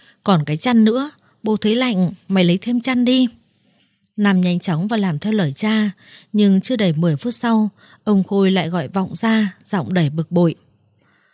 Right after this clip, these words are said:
"Thế còn sữa của bố đâu? Mày để bố chờ cả buổi sáng không ra cái gì cả. Thế mày định để bố chết khát, chết đói đi à?"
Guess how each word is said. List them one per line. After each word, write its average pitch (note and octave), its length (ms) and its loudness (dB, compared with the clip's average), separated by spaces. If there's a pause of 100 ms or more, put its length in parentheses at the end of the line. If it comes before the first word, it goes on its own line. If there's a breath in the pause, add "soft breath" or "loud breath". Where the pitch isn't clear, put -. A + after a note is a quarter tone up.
(300)
"Thế B3 100 -2
còn F3 240 2
sữa A3 240 -4
của A#3 120 -2
bố E3+ 220 2
đâu? A3+ 360 4 (380 soft breath)
Mày G#3 180 4
để D#3 120 2
bố F3 240 2
chờ B3 200 0
cả F3 160 -2
buổi E3+ 220 2
sáng F#3 300 0
không C4+ 180 -6
ra C#4 140 -4
cái D4 160 -6
gì A3+ 180 2
cả. D#3 300 -2 (440 soft breath)
Thế B3+ 260 2
mày G#3 180 4
định E3 200 0
để E3 100 2
bố E3+ 180 2
chết D4+ 200 -4
khát, E4 220 -2
chết D#4 140 -4
đói G#3+ 200 4
đi D#4 140 0
à?" F#3 260 2